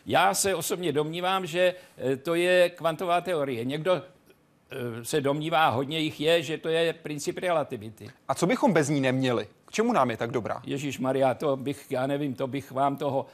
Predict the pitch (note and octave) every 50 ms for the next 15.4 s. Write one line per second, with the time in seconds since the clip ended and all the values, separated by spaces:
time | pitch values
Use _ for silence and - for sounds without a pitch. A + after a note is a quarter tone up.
0 | - - - - - _ - G#2 C3+ D3 C#3+ - F3+ G#3 B3+ E3 F#4 - E4+ C4
1 | G3 C#3+ C#3 - - - - - - - - - - - - - - - - _
2 | _ - A#2+ C#3 D3+ - F3 E3+ D#3 F3 E3+ E3 F3 F3 F3+ - D3+ D3+ D3 -
3 | D#3 D#3 C#3+ C3 - - - _ _ _ - D3+ E3 D#3 D#3+ - E3+ E3+ F3 F3
4 | E3 - - F#3+ E3 C#3 - D3+ D3+ D3+ D#3 D3 C3+ D3+ D#3 D#3 E3 F3+ F3 F3+
5 | - - - _ - D3+ D3+ - - - F3+ E3 D#3 C#3 - - _ _ _ _
6 | _ _ - G#2+ A2 A2+ A2 G2+ G#2+ G#2+ G#2 - _ _ _ _ _ _ _ _
7 | _ _ _ _ _ _ _ _ _ _ _ _ _ _ _ _ _ _ _ _
8 | _ _ _ _ _ _ _ _ _ _ _ _ _ _ _ _ _ _ _ _
9 | _ D3 D3+ - - E3+ - E3+ D#3+ - - - D#3 D#3 D#3 D#3 D#3 - - D#3
10 | D#3 D#3+ D#3+ D#3 - D#3 D3+ D3 D3+ D3 D3 D3 C#3+ C#3 C#3+ _ _ _ _ _
11 | _ _ _ _ _ _ _ _ _ - A#2+ C#3 D#3 D3 E3 E3+ D#3+ D#3+ D#3+ -
12 | - D#3+ D#3 D#3 C#3+ - D3 D3 D3+ D3 D3 D3 C#3 - - _ _ _ _ -
13 | A#2+ C#3 C#3+ - - F3+ E3+ E3 E3 D#3+ D#3+ D3+ - - C#3+ D#3+ D3+ - - D#3+
14 | D#3 D#3+ D#3 - - - D#3 D3 B2+ D#3 D#3 D3 D3+ D#3+ D#3 - - D#3+ D3 C#3+
15 | - - D3 C#3+ D3 C#3+ C#3+ D3